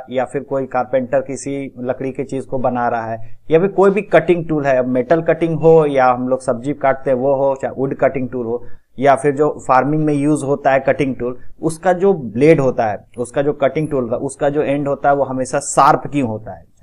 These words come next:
हम चाकू को देखें, उसका जो एंडिंग होता है वो हमेशा शार्प होता है, ब्लेड होता है। ठीक है, ब्लेड का हमेशा एंडिंग शार्प होता है, वो ब्लंट क्यों नहीं होता? ठीक है, तो ये सारे सवालों का आंसर मिलेगा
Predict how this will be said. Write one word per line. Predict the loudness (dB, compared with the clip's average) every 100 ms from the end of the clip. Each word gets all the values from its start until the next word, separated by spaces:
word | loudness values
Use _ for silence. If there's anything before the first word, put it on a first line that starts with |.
| -16
हम | -14 -10
चाकू | -8 -6 -2
को | 0
देखें, | 0 0 0
उसका | -2 0 0
जो | 2
एंडिंग | 0 0 0 0
होता | 0 0
है | -2
वो | -2
हमेशा | -2 -2 0
शार्प | 4 4 2
होता | -2 -6
है, | -8 -2
ब्लेड | 2 4 4
होता | 0 -4
है। | -10 -12 -20 _
ठीक | -2 0
है, |
ब्लेड | 0 0 0 -2
का |
हमेशा | -4 -4 -2 0
एंडिंग | 0 -4 -8
शार्प | 2 4 4 0
होता | -6 -6
है, | -14 _
वो | -4 -2
ब्लंट | 0 0 0
क्यों | -4
नहीं | -4 -6
होता? | -12 -16 -20 _ _ _ -4
ठीक | 0 2
है, | 2
तो | 0
ये | 2 4 4
सारे | 4 4 4
सवालों | 4 4 2 0
का | -2
आंसर | 0 -2 -2 -2
मिलेगा | -2 0 0